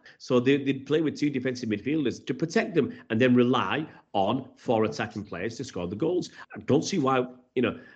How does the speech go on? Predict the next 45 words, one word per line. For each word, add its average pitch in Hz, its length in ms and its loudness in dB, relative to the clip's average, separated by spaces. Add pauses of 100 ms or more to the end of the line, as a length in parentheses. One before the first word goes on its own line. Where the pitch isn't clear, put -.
(200)
it - 100 -4
depends 165 260 4
how 127 100 2
you 110 120 4
wanna 101 140 0
look 113 420 -2
at 98 80 0
it. 95 180 -4 (220)
I, - 120 -4
I - 40 -6
said 131 260 -2
before 156 540 -2
that 120 340 -6
I, 120 160 -2 (160)
I 120 60 -6
don't 123 320 2
mind 123 400 0
having 131 240 -2
two 110 240 2
D 104 240 2
Ms 180 320 -2
or - 80 -4
two, 117 320 -4 (320)
two 131 160 2
players 156 400 2
there 107 220 2
where 107 240 0
it's, 107 300 -6 (220)
um, 104 420 -4 (100)
I 117 120 -2
thought 123 220 -4
we 117 80 0
might 113 300 -4
try 104 180 -4
it 104 80 -6
out 101 220 -8
today, 117 240 0
but, 107 260 -4
uh, 98 300 -2 (240)
with 98 200 -6
maybe 110 180 2
Cancelo 117 420 -2
there 107 160 2
with, 101 260 -2
um, 95 300 -2